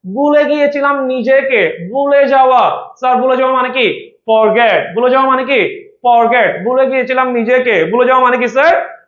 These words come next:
forget। আমি আবার repeat করতেছি, আবার একটু বুঝো। sir, কি, কি, কি, কি লেখা আছে দেখো তো।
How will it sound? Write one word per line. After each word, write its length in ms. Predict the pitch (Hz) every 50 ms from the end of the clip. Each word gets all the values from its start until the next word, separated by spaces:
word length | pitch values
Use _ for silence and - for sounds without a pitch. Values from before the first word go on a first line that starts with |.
| _
forget। 580 | 220 214 214 214 214 226 226 170 - - - -
আমি 140 | - 196 233 254 -
আবার 340 | - 202 202 233 262 285
repeat 280 | 269 254 220 247 - -
করতেছি, 720 | 247 240 - 233 226 - 220 233 202 160 - - - - _ -
আবার 280 | 190 202 220 254 262
একটু 160 | 262 - 262
বুঝো। 640 | 262 233 233 214 220 233 190 156 - - - - - _
sir, 200 | 240 247 247 233
কি, 260 | 247 240 233 226 226
কি, 440 | 226 226 233 240 233 233 233 240 233
কি, 220 | _ - - 247
কি 80 | 240 247
লেখা 180 | 240 226 247
আছে 120 | 262 247 262
দেখো 240 | 254 247 233 262 -
তো। 380 | 262 269 269 269 269 - -